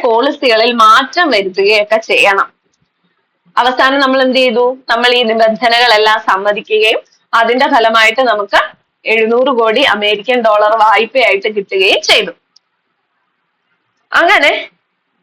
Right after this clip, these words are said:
ആയിരത്തി തൊള്ളായിരത്തി തൊണ്ണൂറ്റി ഒന്നിൽ പുത്തൻ സാമ്പത്തിക നയങ്ങൾ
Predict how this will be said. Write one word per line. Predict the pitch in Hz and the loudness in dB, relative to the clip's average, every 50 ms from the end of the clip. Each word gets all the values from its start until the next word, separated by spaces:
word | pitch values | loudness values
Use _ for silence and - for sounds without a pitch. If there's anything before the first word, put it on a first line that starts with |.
| _ _ _ _ _ | _ _ _ _ _
ആയിരത്തി | - 226 226 233 240 254 294 294 302 320 262 | -2 0 2 2 0 0 0 0 0 0 0
തൊള്ളായിരത്തി | 285 262 254 247 247 247 247 247 240 262 | 0 2 2 2 2 2 0 -2 -2 -2
തൊണ്ണൂറ്റി | 240 240 214 208 214 233 262 262 254 - 233 | -2 -2 -2 -2 0 -2 -2 -4 -4 -2 -2
ഒന്നിൽ | 226 208 202 202 202 190 202 254 - _ _ _ _ _ _ _ _ _ _ _ _ _ _ _ _ _ _ _ _ _ _ _ _ _ _ _ _ _ _ _ _ _ _ _ _ _ _ _ _ _ _ _ _ _ _ _ - | -2 -2 -2 -2 -4 -4 -4 -4 -8 _ _ _ _ _ _ _ _ _ _ _ _ _ _ _ _ _ _ _ _ _ _ _ _ _ _ _ _ _ _ _ _ _ _ _ _ _ _ _ _ _ _ _ _ _ _ _ -4
പുത്തൻ | 302 294 - - _ _ - 339 330 349 | -4 -4 -4 -6 _ _ -2 0 0 0
സാമ്പത്തിക | 330 - - 233 233 226 233 240 262 254 254 269 247 - | 0 0 2 2 2 2 2 2 0 -2 -2 -2 0 0
നയങ്ങൾ | 247 226 202 190 185 190 196 202 208 247 494 | 2 2 2 2 2 2 2 2 0 0 0